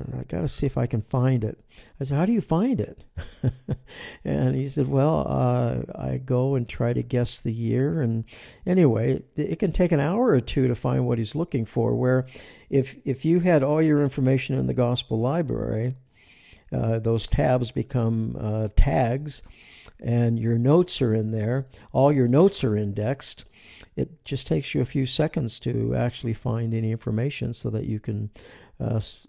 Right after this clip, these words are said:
you know, see what you've written, uh, previously about that particular subject. So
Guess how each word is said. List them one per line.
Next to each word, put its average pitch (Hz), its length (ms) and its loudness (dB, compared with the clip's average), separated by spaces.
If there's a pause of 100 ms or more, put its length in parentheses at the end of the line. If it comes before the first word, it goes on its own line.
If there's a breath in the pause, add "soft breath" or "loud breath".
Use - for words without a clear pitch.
(140)
you 123 120 -2
know, 107 220 -2
see - 280 0
what 120 220 0
you've 110 200 -2
written, 107 420 -2 (540 loud breath)
uh, 107 280 0 (100)
previously 107 720 0 (120)
about 107 340 0
that 113 220 -2
particular - 380 -4
subject. 113 540 -4
So 107 360 -4